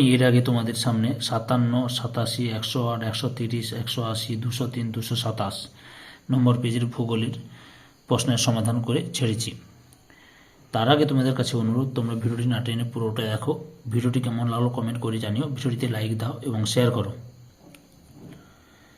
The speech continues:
বিভাগ কয়ে একের দাগে বিকল্পগুলি থেকে সঠিক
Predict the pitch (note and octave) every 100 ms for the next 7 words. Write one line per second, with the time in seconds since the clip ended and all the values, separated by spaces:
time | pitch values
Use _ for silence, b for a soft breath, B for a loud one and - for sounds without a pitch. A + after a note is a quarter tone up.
0 | B B - C#3 C#3 C3+ C3+ A#2 G#2+ -
1 | B2+ B2 D3 A#2+ A2+ G#2 - B B -
2 | B2+ B2+ D3+ C#3+ C3 C3 C3 C#3 C3+ B2+
3 | C3